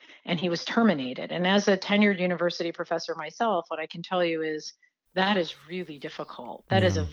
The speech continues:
Speaker 1: very high standard, um, for terminating a tenured professor, and it just will not happen unless the evidence is overwhelming. And I review the eighty-five page report, and the evidence is, in fact, of course, overwhelming. And it is some of the worst allegations,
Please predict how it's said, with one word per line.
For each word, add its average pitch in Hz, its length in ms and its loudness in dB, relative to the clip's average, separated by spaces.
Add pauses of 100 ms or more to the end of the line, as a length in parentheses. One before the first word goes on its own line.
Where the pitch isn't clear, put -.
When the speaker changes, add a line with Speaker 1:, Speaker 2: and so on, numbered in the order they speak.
Speaker 1:
very 160 440 0
high 147 240 -8
standard, 147 720 -14 (520)
um, 156 480 -6
for 170 140 -4
terminating 151 560 -4
a 135 60 -8
tenured 143 360 -8
professor, 143 760 -6
and 151 440 -6
it 156 280 -6 (220)
just 185 300 -2
will 160 140 -4
not 147 180 -6
happen 165 460 -6
unless 143 340 -8
the 147 120 -6
evidence 143 340 -8
is 151 100 -8
overwhelming. 147 640 -4
And 143 120 -10
I 143 180 -12
review 180 500 2
the 165 160 2
eighty-five 151 420 -4
page 143 280 -6
report, 160 420 0
and 143 120 -6
the 147 120 -6
evidence 151 420 -4
is, 180 220 2
in 156 140 -2
fact, 147 380 -6
of - 140 -8
course, 147 340 -10
overwhelming. 143 680 -8 (1040)
And 214 120 6
it 214 80 8
is 202 140 6
some 240 180 4
of 247 80 2
the 180 140 4
worst 175 680 -2
allegations, 156 1040 -4